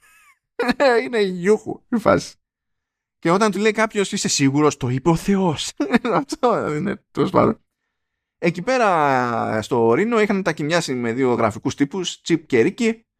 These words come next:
που λέει, «Στην αρχή», λέει, «τους κάναμε παρέα γιατί είχε φάση», λέει, «αλλά μετά ζοριστήκαμε. Και όταν μας πήγανε», λέει, «έξω από τη, από το σπίτι της Μπρέντα και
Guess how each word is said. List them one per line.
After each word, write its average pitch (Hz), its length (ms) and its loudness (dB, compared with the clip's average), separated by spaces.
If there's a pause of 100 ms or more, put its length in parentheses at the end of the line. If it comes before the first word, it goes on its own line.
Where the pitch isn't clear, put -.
(720)
που 160 120 0
λέει, 185 280 2
«Στην 175 140 -4
αρχή», 180 220 -2
λέει, 220 100 2
«τους 214 100 -4
κάναμε 185 280 0
παρέα 170 360 2
γιατί 196 260 -4 (880)
είχε 175 160 -2
φάση», 175 260 2
λέει, 156 260 2 (360)
«αλλά 202 240 -4
μετά 214 460 0
ζοριστήκαμε. 202 560 0 (760)
Και - 80 -8
όταν 196 180 0
μας 185 160 0
πήγανε», 214 300 0
λέει, 220 200 4
«έξω 214 160 2
από 202 140 -4
τη, 151 440 0
από 131 80 0
το - 60 -10
σπίτι 180 280 -6
της 147 180 -6
Μπρέντα 147 420 0
και 107 440 0